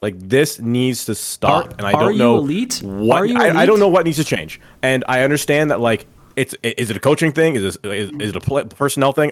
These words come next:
Speaker 1: I don't know, because they have changed so much about this team all through the years. There's different players, there's different coaches, there's different management. They have changed everything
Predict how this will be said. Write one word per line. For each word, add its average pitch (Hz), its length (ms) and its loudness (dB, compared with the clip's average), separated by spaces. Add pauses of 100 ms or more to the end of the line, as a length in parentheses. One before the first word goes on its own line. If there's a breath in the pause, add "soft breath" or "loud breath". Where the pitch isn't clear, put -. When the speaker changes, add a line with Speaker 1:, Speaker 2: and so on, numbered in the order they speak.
Speaker 1:
I 143 100 2
don't 143 180 2
know, 87 260 -4 (260 loud breath)
because 117 180 -6
they 135 120 2
have 107 100 -2
changed 139 400 0
so - 260 0
much 160 200 0
about 127 220 0
this 117 160 -4
team 95 360 -6 (400 soft breath)
all 151 220 4
through 160 160 2
the 139 80 2
years. 107 280 0
There's 90 140 -6
different 135 300 -2
players, 117 260 2
there's 85 140 -8
different 131 240 -6
coaches, 110 340 0
there's 90 120 -8
different 120 240 -6
management. 113 420 0 (300 loud breath)
They 131 100 2
have 139 100 2
changed 151 320 0
everything 127 440 0